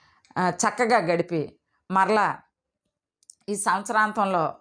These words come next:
ఒకసారి మనం వెనక్కి తిరిగి చూసుకుంటే, "ఓ, ఓకే, ఈ, ఈ టూ థౌజండ్ ట్వంటీ ఫైవ్ నాకు ఒక కంటెంట్‌మెంట్ ఇచ్చింది, చక్కనే ఒక సంతృప్తికరంగా నాకు గడిచింది"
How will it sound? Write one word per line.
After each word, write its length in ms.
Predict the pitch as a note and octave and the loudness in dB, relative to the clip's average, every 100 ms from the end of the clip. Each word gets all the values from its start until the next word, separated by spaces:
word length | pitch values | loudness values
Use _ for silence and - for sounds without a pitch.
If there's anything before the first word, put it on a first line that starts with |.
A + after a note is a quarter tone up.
| F#3 | -8
ఒకసారి 400 | F3+ - F3+ G3 | -8 0 0 2
మనం 220 | F#3 F3 | 2 2
వెనక్కి 260 | E3+ E3 - | 0 -2 -4
తిరిగి 200 | F3 F3 F3 | -2 0 -2
చూసుకుంటే, 360 | D3+ E3 D#3+ | -2 -2 -2
"ఓ, 300 | D#3 D3+ C#3+ - | 2 2 0 0
ఓకే, 420 | D3+ C#3+ D3+ B2+ - - - | -4 0 0 0 -6 -20 -4
ఈ, 80 | F#3 | 2
ఈ 340 | F3+ F3 F3 E3+ | 2 4 4 4
టూ 220 | F3 E3+ | 2 2
థౌజండ్ 400 | E3+ D3+ D#3+ D#3+ | 4 2 0 0
ట్వంటీ 260 | D3 D3+ | -2 -2
ఫైవ్ 420 | E3 C#3+ D3 F#3 G4 - - - F3 | 0 2 4 2 0 -8 -20 -4 2
నాకు 480 | D#3+ D#3 G#3 E4 - - _ - | 2 4 4 2 0 -14 _ -6
ఒక 180 | F3+ F3+ | -2 -2
కంటెంట్‌మెంట్ 720 | - G3 A3+ B3+ A#3+ G3+ F#3 | -2 -2 0 0 2 0 2
ఇచ్చింది, 400 | D#3+ - D3+ C#3+ | 0 2 2 2
చక్కనే 720 | D3 C#3+ - - G#3 G3 E3+ - - - F3+ | 2 0 -2 -2 0 2 0 -6 -20 -8 -4
ఒక 220 | F#3 F3 | 2 2
సంతృప్తికరంగా 1040 | E3+ G3 G3+ A#3+ A#3+ B3 G3+ D#3+ D3+ D3+ | 2 0 0 -2 -2 -2 0 -2 0 -2
నాకు 320 | C#3+ D3+ - | -2 -4 0
గడిచింది" 840 | D#3 C3+ D#3 - - D#3+ D3+ D3+ | 0 2 0 0 0 2 2 0